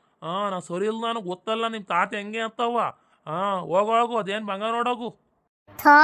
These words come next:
Speaker 2: ನೀವ್ ಸುಮ್ನಿರಿ ಮಾವ ನೀವು. ನಿಮ್ಗೆ ಹೇಳೋದೇ ಅರ್ಥ ಆಗಲ್ಲ. ಆ, ಅವ್ನ್ ಹೇಳ್ದಂಗೆ ನೀವು ಕುಣಿತೀರಿ. ಅದ್ಕೆ ಅವ್ನಿಗ್ ತೀಗ ಅಟ್ಟಕ್ ಹೋಗಿರೋದು. ನೀವ್ ಸುಮ್ನಿರಿ ನೀವು. ಆ, ಯಾ ಸೈಕಲ್ ಬೇಡ, ಏನು ಬೇಡ. ಆ, ಕೊಪ್ಪಿ ಮರಿ ದುಡ್ಡು ಯಾವ್ದಾರ ಒಂದ್ ಭಂಗಕ್ಕಾಗುತ್ತೆ. ಆ, ಇವ್ನಿಗೆ ಸೈಕಲ್ ತಗೊಟ್ಬಿಟ್ಟು ಇವ್ನು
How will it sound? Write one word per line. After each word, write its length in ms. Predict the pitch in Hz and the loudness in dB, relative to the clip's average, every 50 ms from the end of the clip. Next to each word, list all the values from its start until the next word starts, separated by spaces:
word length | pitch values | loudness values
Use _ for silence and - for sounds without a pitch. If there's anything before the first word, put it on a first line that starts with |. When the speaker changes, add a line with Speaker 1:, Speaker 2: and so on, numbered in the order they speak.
| 320 320 330 | 10 10 8
Speaker 2:
ನೀವ್ 200 | 320 311 330 339 | 6 4 0 0
ಸುಮ್ನಿರಿ 520 | - - 294 294 311 330 339 349 349 359 349 | -2 -2 -2 -2 0 0 2 2 2 4 4
ಮಾವ 240 | 349 339 349 359 359 | 4 6 6 4 4
ನೀವು. 400 | 359 370 370 381 381 370 359 - - _ _ - | 2 0 0 0 0 0 -2 -4 -8 _ _ -8
ನಿಮ್ಗೆ 260 | 277 294 339 320 269 | -6 -6 -4 -2 0
ಹೇಳೋದೇ 300 | 269 277 302 320 339 339 | 2 4 4 4 4 4
ಅರ್ಥ 300 | 349 349 349 349 349 - 359 | 4 4 4 2 2 2 0
ಆಗಲ್ಲ. 360 | 359 349 - 370 370 370 370 349 302 - - _ _ - 254 | 0 2 2 0 0 2 2 2 0 0 -4 _ _ -10 -6
ಆ, 360 | 247 269 302 311 294 226 220 | -4 -2 -2 0 -2 -2 -2
ಅವ್ನ್ 160 | 269 311 320 | -4 -4 -2
ಹೇಳ್ದಂಗೆ 420 | 349 339 339 320 339 339 349 349 | 0 0 0 -2 -2 -4 -4 -4
ನೀವು 300 | 339 311 320 339 359 359 | -4 -4 -4 -4 -4 -4
ಕುಣಿತೀರಿ. 760 | 349 - 339 349 349 - 370 359 359 339 - - _ _ _ - | -4 -4 -4 -4 -4 -4 -4 -4 -4 -6 -8 -10 _ _ _ -10
ಅದ್ಕೆ 280 | 233 226 - - 339 | -10 -10 -8 -6 -4
ಅವ್ನಿಗ್ 240 | 330 330 349 339 339 | -4 -4 -4 -6 -8
ತೀಗ 140 | 339 330 320 330 | -6 -4 -2 -2
ಅಟ್ಟಕ್ 260 | 320 285 349 - - | -2 -2 -6 -6 -2
ಹೋಗಿರೋದು. 580 | 349 339 349 330 349 359 359 370 359 339 285 | -2 -2 0 0 0 0 0 0 0 -2 -6
ನೀವ್ 140 | - 262 262 | -8 -10 -10
ಸುಮ್ನಿರಿ 480 | - - 320 339 359 370 381 381 392 392 | -10 -10 -8 -8 -6 -4 -4 -4 -4 -4
ನೀವು. 500 | 392 403 403 392 403 359 - _ _ _ _ - | -4 -6 -4 -4 -4 -6 -6 _ _ _ _ -6
ಆ, 200 | 269 302 330 339 311 | -4 -2 -2 -2 -2
ಯಾ 180 | 277 254 285 | -2 -2 -2
ಸೈಕಲ್ 420 | 302 - 294 302 - 359 339 349 320 | -2 -4 -6 -6 -4 -2 -2 -2 -2
ಬೇಡ, 140 | 349 349 359 359 | -2 -2 -2 -2
ಏನು 260 | 339 330 349 359 370 | -2 -4 -4 -4 -4
ಬೇಡ. 200 | 311 370 370 359 359 - - _ _ _ _ - | -4 -2 -2 -2 -2 -4 -6 _ _ _ _ -6
ಆ, 240 | 262 285 302 302 294 | -4 -2 -2 -4 -4
ಕೊಪ್ಪಿ 360 | - 311 302 294 - 330 320 | -4 -8 -8 -8 -6 -6 -4
ಮರಿ 280 | 320 330 330 330 285 | -2 -2 -2 -2 -4
ದುಡ್ಡು 220 | 277 330 359 302 339 | -4 -6 -4 -2 -2
ಯಾವ್ದಾರ 260 | 330 285 262 311 320 330 | -2 -2 -2 -2 -2 -4
ಒಂದ್ 160 | 339 320 269 | -4 -4 -6
ಭಂಗಕ್ಕಾಗುತ್ತೆ. 720 | 262 247 262 302 320 311 359 349 349 381 370 - - 339 - - _ _ _ - | -6 -6 -6 -6 -6 -4 -2 -2 -2 -2 -4 -6 -6 -8 -8 -10 _ _ _ -12
ಆ, 100 | 240 254 285 311 311 302 277 247 - _ _ _ - | -8 -6 -4 -4 -4 -4 -6 -8 -12 _ _ _ -12
ಇವ್ನಿಗೆ 500 | 269 285 311 320 330 339 339 349 349 339 | -10 -8 -8 -6 -6 -4 -4 -2 -4 -4
ಸೈಕಲ್ 360 | 302 - 311 311 - 339 330 | -4 -6 -6 -6 -6 -6 -6
ತಗೊಟ್ಬಿಟ್ಟು 500 | 339 339 311 339 311 - - 349 285 330 | -6 -4 -4 -4 -6 -6 -8 -8 -6 -6
ಇವ್ನು 260 | 330 339 339 349 349 | -6 -6 -6 -6 -6